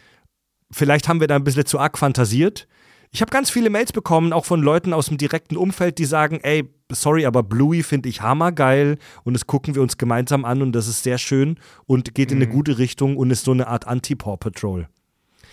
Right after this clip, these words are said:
Speaker 2: Ja.
Speaker 1: Ja, hat hier der Marco auf jeden Fall schön dargelegt und, äh, was er da schreibt, kann ich jetzt als Dad von einem Dreijährigen total nachvollziehen, ey.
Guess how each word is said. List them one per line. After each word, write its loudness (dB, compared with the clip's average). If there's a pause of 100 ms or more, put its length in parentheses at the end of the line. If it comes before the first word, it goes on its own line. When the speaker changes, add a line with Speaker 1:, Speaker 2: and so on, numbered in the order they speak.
(560)
Speaker 2:
Ja. -18 (340)
Speaker 1:
Ja, 2
hat -4
hier 2
der 2
Marco 0
auf -4
jeden -2
Fall -2
schön 2 (440)
dargelegt 0
und, 0
äh, -2
was -2
er -6
da -4
schreibt, -4
kann -2
ich -6
jetzt -4
als -10
Dad -2
von -4
einem -4
Dreijährigen -2
total -4
nachvollziehen, -4
ey. -6